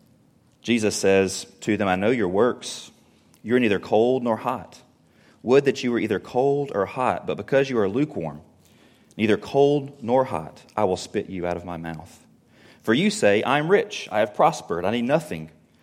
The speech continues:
not realizing that you are wretched, pitiable, poor, blind, and naked. Ray Ortlund says of the church at Laodicea, They weren't heretical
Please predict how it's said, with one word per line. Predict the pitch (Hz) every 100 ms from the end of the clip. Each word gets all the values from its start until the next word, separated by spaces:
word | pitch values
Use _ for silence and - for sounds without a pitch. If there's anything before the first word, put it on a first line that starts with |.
| _ _ _ _ 110
not | 110
realizing | 110 123 104 95 92 90
that | -
you | 101
are | 90
wretched, | 101 104 - 80 - _ _ _ _ -
pitiable, | 127 110 87 82 78 - _ -
poor, | 110 104 101
blind, | 87 87 85 82 82 78 - _ - - _ _ _ _ -
and | 82 82
naked. | 80 80 80 85 - - _ _ _ _ _ _ _ _ _ - -
Ray | 104 98
Ortlund | 85 85
says | 82 101 85
of | 85
the | 87
church | - 98 90
at | 87 - 92
Laodicea, | 95 90 - 98 92
They | 101
weren't | 120 147
heretical | 104 87 98 107 120 147